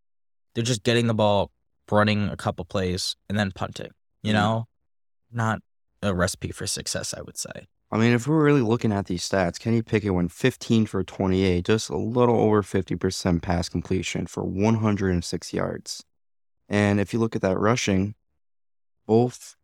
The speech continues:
Speaker 2: just one guy alone had more passing yards than,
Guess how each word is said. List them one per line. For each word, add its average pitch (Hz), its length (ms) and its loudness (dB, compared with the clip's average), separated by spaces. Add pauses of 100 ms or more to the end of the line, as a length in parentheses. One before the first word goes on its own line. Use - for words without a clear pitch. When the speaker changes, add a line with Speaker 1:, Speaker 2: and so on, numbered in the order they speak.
(200)
Speaker 2:
just 139 320 0 (240)
one 117 220 6
guy 131 160 2
alone 92 880 2
had 92 220 -2
more 95 260 2
passing 92 460 0
yards 87 520 0
than, 87 360 -2